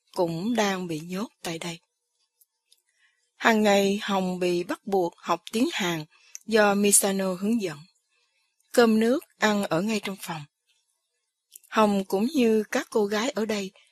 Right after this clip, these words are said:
không được ra khỏi nhà, không được tiếp xúc với nhau.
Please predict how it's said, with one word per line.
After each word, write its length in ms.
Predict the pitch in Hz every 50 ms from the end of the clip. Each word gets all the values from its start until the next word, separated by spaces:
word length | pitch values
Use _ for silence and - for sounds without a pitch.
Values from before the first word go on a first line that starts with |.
| _ _
không 220 | - - 247 247
được 180 | 220 208 180 -
ra 160 | 208 214 226
khỏi 240 | - - - 170 190
nhà, 360 | 226 240 214 190 170 165 165 - _ _ _ _ _ _
không 260 | - - 294 269 247
được 260 | 214 196 165 160 - _
tiếp 100 | 247 277 -
xúc 260 | - - - - - _
với 140 | 247 277
nhau. 300 | 302 269 220 202 190 196